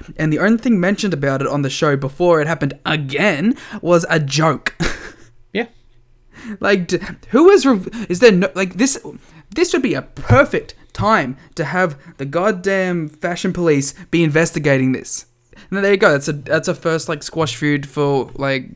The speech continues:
Speaker 1: whoever it ends up being, or, like, whatever their name is gonna end up being.
Speaker 2: And that, that joke you mentioned was the first time they mentioned Raul Mendoza being kidnapped since he was kidnapped.
Speaker 1: I assume he's dead.
Speaker 2: It was, like, two weeks ago, and it's a thing they just, like, "Yeah,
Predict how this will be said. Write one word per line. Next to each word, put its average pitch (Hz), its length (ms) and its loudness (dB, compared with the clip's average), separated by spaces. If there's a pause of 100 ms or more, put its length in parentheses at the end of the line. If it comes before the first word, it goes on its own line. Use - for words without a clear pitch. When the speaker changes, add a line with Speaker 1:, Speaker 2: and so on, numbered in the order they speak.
(340)
Speaker 1:
whoever 147 400 0
it 139 80 -2
ends 139 180 0
up 131 200 -6
being, 113 360 -6
or, 131 60 -4
like, 131 140 -4
whatever 139 180 -2
their 135 120 -4
name 131 220 -4
is 131 80 -6
gonna 131 140 -6
end 120 100 -6
up - 100 -12
being. - 200 -14 (1600)
Speaker 2:
And 175 140 -8
that, 214 160 -6
that 185 200 -6
joke 202 280 -2
you 185 80 -4
mentioned 147 360 -6
was 147 200 -8
the 151 80 -6
first 180 240 -6
time 165 160 -2
they 160 80 -2
mentioned 147 380 -4
Raul 139 260 -2
Mendoza 135 380 -4
being 131 160 -6
kidnapped 135 360 -6
since - 180 -14
he 110 100 -12
was 110 140 -12
kidnapped. - 480 -14 (100)
Speaker 1:
I 190 160 6
assume 214 320 4
he's 135 140 0
dead. 123 480 -6 (280)
Speaker 2:
It 208 120 2
was, 277 120 0
like, 254 200 2
two 285 260 4
weeks 277 260 4
ago, 127 400 0
and 151 160 0
it's 208 160 2
a 226 100 -2
thing 233 360 -2
they 196 120 2
just, 202 220 -4
like, 185 200 -4
"Yeah, 311 240 0